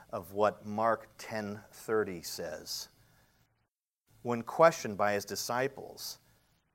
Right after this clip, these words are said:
"What is our reward, Lord? We've given up homes, families, we've given up everything for you."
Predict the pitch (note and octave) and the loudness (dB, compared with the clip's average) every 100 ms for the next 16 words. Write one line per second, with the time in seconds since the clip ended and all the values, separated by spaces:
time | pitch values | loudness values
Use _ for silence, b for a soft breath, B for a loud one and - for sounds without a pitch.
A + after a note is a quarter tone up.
0 | _ _ _ - A2 G3+ B2 B2+ G#3 A#2+ | _ _ _ -6 2 4 6 6 6 6
1 | F#2+ F2+ F#2 F2 G2+ D#3+ A#2 G2+ F#2+ A2+ | 2 0 0 0 0 0 -2 -6 -4 -2
2 | A2 G#2+ - - A#2 C3 D#3+ - - A2 | 2 2 0 2 2 2 -2 -8 -8 -6
3 | A2+ C#3+ D3+ A2+ G2+ G#2+ A#2+ B2 B2 A#2 | -4 -2 -4 -4 -6 -4 -2 0 0 0
4 | D#3+ C#3 - G2 F#2 - E2+ E2+ E2 | 0 -2 -2 -6 -6 -8 -8 -8 -10